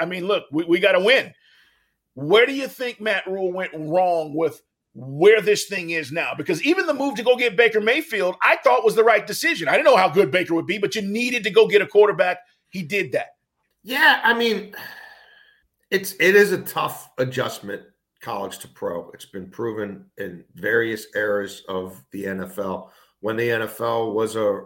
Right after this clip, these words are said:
Speaker 2: run sixty-five percent of the time league, the N F L pass happy now, rule changes, all that. The more these guys fail than succeed,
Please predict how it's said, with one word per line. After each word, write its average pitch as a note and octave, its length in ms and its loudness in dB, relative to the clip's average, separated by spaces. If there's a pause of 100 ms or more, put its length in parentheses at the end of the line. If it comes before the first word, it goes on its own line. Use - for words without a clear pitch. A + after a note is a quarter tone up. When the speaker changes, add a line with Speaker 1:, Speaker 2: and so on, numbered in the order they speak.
Speaker 2:
run A#2 420 -6
sixty-five A2 720 -8
percent G#2+ 300 -10
of G#2 60 -8
the G#2 60 -4
time G#2 340 -10
league, G#2 300 -6 (460)
the - 140 -10
N F#2+ 100 -4
F F#2+ 160 -6
L G#2 280 2
pass G#2+ 320 0
happy G#2 360 -4
now, G2+ 380 -4
rule G#2 280 -6
changes, G2+ 460 -6
all G2 160 2
that. G2 300 -2 (460)
The G#2+ 60 -18
more C3+ 260 4
these D3 200 0
guys B2 380 0
fail B2 260 2
than A#2+ 160 -4
succeed, C3+ 680 -6